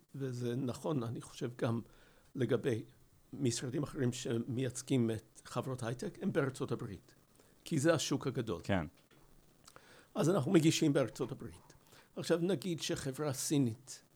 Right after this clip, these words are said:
Speaker 1: רואה את המוצר שלנו בארצות הברית,
Speaker 2: מהמם.
Speaker 1: והם, הם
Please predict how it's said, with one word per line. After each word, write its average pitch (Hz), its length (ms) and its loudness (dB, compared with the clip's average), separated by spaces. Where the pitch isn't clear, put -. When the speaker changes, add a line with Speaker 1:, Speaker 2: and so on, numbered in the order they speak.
Speaker 1:
רואה 131 400 4
את 139 120 0
המוצר 127 420 -2
שלנו 110 420 -6
בארצות 113 420 -2
הברית, 151 560 -8
Speaker 2:
מהמם. 110 280 -2
Speaker 1:
והם, 214 360 6
הם 170 220 0